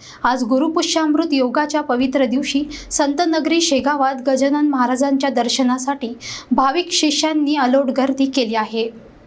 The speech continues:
गुरुवार आणि पुष्य नक्षत्राचा संयोग म्हणजे गुरुपुष्यामृत योग हा अत्यंत शुभ मानला जाणारा योग अमृतसिद्धी योग म्हणूनही ओळखला जातो. याच पवित्र योगाच्या निमित्ताने आज शेगावात श्री संत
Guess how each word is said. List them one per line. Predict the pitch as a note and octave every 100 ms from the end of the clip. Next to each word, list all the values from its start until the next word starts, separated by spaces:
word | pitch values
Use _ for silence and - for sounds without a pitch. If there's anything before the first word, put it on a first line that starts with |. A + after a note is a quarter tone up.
| - - -
गुरुवार | D#4 D4+ F4 G4+
आणि | F#4 F#4+
पुष्य | F#4+ E4 D#4+ F4+
नक्षत्राचा | E4+ D#4+ F4+ F4 F4 D#4+ D#4 E4
संयोग | D#4+ C4 D4 D#4+
म्हणजे | D4+ C4 C#4+
गुरुपुष्यामृत | C4+ D4 D#4+ - D4 - D4+ C#4+ D4+ C#4
योग | A#3 G#3+ - _ -
हा | A#3+
अत्यंत | A#3 E4 E4+ D4 D4+
शुभ | E4 F4
मानला | F#4+ F4 E4+
जाणारा | D#4+ D#4+ D#4+ D#4+ E4
योग | C4+ G#3+ - - - -
अमृतसिद्धी | A3+ A#3+ D4+ - D#4+ B3+ E4+
योग | E4 D#4+
म्हणूनही | E4 D#4+ E4+ E4+ E4+
ओळखला | F#4 D#4 D#4+ D#4+ F4
जातो. | F4 - F4 - - D#4
याच | F4 -
पवित्र | E4+ E4+ E4+ D4+
योगाच्या | E4+ D4+ B3+ E4 F4 F4
निमित्ताने | D#4+ C#4+ E4+ E4+ D4+ D#4+
आज | D#4
शेगावात | D#4 C#4+ C4 D4 D4+ D4+
श्री | - D4
संत | C#4+ C#4